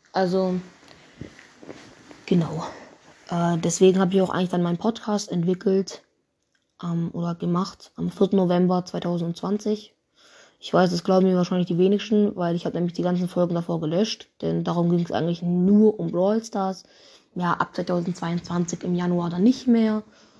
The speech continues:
aber trotzdem, das war für mich einfach zu viel und holy moly macaroni. Oh mein Gott, da ist ein Licht. Ich kann euch das for real nicht zeigen. Egal, das ist, das ist Hawaii. Hä?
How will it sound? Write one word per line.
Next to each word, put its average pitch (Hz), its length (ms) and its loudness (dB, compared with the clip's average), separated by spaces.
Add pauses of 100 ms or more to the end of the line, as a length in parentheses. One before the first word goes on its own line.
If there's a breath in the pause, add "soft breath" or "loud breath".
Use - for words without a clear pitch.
(420 soft breath)
aber 175 680 -2
trotzdem, 185 680 -2
das 180 140 -10
war 180 100 -4
für 175 100 -8
mich 180 180 -6
einfach 175 200 -10
zu - 160 -12
viel 196 440 -2
und 175 380 -6
holy 190 480 -2
moly 180 520 -2
macaroni. 175 800 -6 (640)
Oh 190 80 2
mein 180 200 2
Gott, 175 140 2
da - 40 -2
ist 170 120 -2
ein 180 60 2
Licht. 175 220 -2 (1500)
Ich - 120 -2
kann 190 100 4
euch 180 60 2
das 175 140 -4
for - 320 -6
real 180 120 2
nicht 180 160 0
zeigen. 175 400 -4 (2250)
Egal, 180 280 -4
das 214 140 -10
ist, - 420 -6
das - 140 -10
ist 175 140 -2
Hawaii. 175 300 0 (440)
Hä? 285 340 8